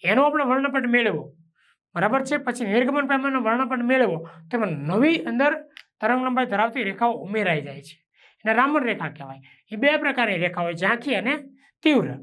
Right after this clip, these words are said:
ઝાંખી હોય એને શું કહેવાય? સ્ટોક્સ રેખા, અને તીવ્ર હોય એને પ્રતિ સ્ટોક્સ રેખા કહેવાય. રામન નામના વૈજ્ઞાનિકે આની સૌપ્રથમ શોધ કરી હતી અને એડોલ્ફ સ્મેકલે સમજાવ્યું હતું સૌપ્રથમ. પ્રકીર્ણનના ત્રણ પ્રકાર છે. જો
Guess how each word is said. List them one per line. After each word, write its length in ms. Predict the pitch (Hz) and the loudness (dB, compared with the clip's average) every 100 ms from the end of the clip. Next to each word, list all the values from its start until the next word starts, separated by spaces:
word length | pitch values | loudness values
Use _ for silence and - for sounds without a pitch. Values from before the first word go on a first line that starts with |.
| - - - | -18 -20 -20
ઝાંખી 380 | 156 190 233 311 | -4 0 0 2
હોય 160 | 285 226 | 2 2
એને 100 | 233 | -2
શું 180 | 233 294 | -6 -2
કહેવાય? 340 | 269 233 226 - _ _ _ | 2 2 0 -10 _ _ _
સ્ટોક્સ 340 | - 277 277 254 | -2 0 0 0
રેખા, 340 | 175 160 - - - _ _ | -2 -2 -12 -16 -20 _ _
અને 260 | 170 185 277 269 - - | -6 -2 -2 -2 -14 -6
તીવ્ર 220 | 269 247 | -2 2
હોય 80 | 190 | 2
એને 80 | 226 | 0
પ્રતિ 280 | 247 247 262 | -2 0 0
સ્ટોક્સ 380 | 233 202 - | 0 -2 -2
રેખા 220 | 170 156 143 | -4 -4 -4
કહેવાય. 280 | 147 143 147 - - - | -6 -10 -12 -20 -12 2
રામન 320 | 160 220 277 | 4 4 4
નામના 260 | 226 208 196 | 2 -2 -6
વૈજ્ઞાનિકે 440 | 175 185 180 175 | -8 -10 -10 -6
આની 260 | 185 269 - - - - | -6 -6 -10 -20 -16 -8
સૌપ્રથમ 360 | 156 170 226 | -6 -4 -4
શોધ 400 | - 180 170 156 | -4 -4 -2 -4
કરી 180 | 143 143 | -8 -8
હતી 260 | 156 277 285 | -4 -4 -4
અને 580 | - - - 165 165 165 | -14 -12 -2 0 0 2
એડોલ્ફ 300 | 196 202 233 240 - - | 4 4 2 -2 -16 -16
સ્મેકલે 680 | - 208 208 220 202 175 277 | -4 2 4 4 4 4 0
સમજાવ્યું 600 | 285 175 160 147 147 147 | -2 -4 -2 -2 -6 -6
હતું 160 | 143 143 | -10 -14
સૌપ્રથમ. 520 | 156 131 139 131 _ _ _ _ _ _ _ _ _ _ _ _ _ _ _ _ _ - - _ - | -14 -16 -18 -20 _ _ _ _ _ _ _ _ _ _ _ _ _ _ _ _ _ -20 -20 _ 2
પ્રકીર્ણનના 500 | 320 277 269 269 277 | 4 6 4 4 4
ત્રણ 220 | 233 247 | 4 4
પ્રકાર 300 | 262 254 262 | 4 2 0
છે. 180 | 247 254 | -2 2
જો 340 | 233 190 196 | 2 2 -2